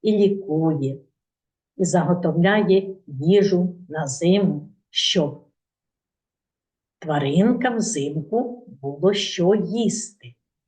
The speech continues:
Я впевнена, що ви запам'ятали,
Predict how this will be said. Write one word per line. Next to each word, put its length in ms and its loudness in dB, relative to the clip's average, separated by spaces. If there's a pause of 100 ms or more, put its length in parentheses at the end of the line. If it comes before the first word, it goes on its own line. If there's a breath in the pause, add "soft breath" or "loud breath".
(1900)
Я 180 2
впевнена, 760 -2
що 280 -6
ви 280 -2
запам'ятали, 1200 -4